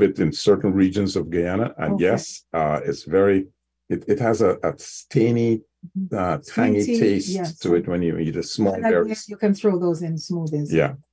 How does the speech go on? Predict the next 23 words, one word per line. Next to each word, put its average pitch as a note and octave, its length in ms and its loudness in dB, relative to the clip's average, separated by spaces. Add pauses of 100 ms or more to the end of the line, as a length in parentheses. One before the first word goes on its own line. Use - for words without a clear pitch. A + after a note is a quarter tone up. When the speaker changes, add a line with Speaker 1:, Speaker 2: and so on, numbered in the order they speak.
(100)
Speaker 2:
All D#4+ 140 0
right. B3 380 0
So - 140 -4 (100)
I G#3+ 80 2
think F4+ 260 -2
we've - 160 2
covered B3 380 0
some B3 180 0
of A3 100 -2
those, G3 240 0
and G3 120 4
I'm F#3+ 100 2 (160)
sure, G#3 400 2 (400)
you A3 140 2
know, F#3+ 160 4
there's G3 240 0
gonna F#3 160 0
be F3 140 0
many, G3+ 520 6
many F#3+ 320 4 (160)
others. E3 280 -4 (100)
So, E3+ 180 -8 (840)
okay. F3+ 720 -4